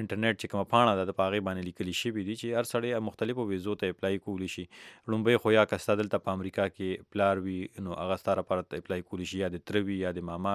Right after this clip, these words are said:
وي، یا د رور وي، یا د داسې کوم رشته دار وي، خو هغه ډېر ټایم اخلي چې په لیګل طریقه باندې راځي. لس، پنځلس کاله په هغې لګي چې تاله ته به انتظار کوې، ځکه چې ډېرو خلکو اپلایانې کړي او هغه پروسس چې کوم ټایم پوره کوي، نو هغې باندې دغه شانتې لګي.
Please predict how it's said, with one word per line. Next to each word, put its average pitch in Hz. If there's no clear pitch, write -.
وي، 92
یا 92
د 87
رور 104
وي، 92
یا 92
د 87
داسې -
کوم 104
رشته 98
دار 110
وي، 104
خو 101
هغه 107
ډېر 110
ټایم 135
اخلي 101
چې -
په 98
لیګل 95
طریقه 90
باندې 87
راځي. 87
لس، -
پنځلس 92
کاله 98
په 90
هغې 101
لګي 95
چې -
تاله 87
ته 98
به 95
انتظار 101
کوې، 98
ځکه -
چې 101
ډېرو 107
خلکو 101
اپلایانې 98
کړي 95
او 87
هغه 87
پروسس 104
چې 90
کوم 87
ټایم 98
پوره 87
کوي، 110
نو 101
هغې 104
باندې 98
دغه 98
شانتې 90
لګي. 82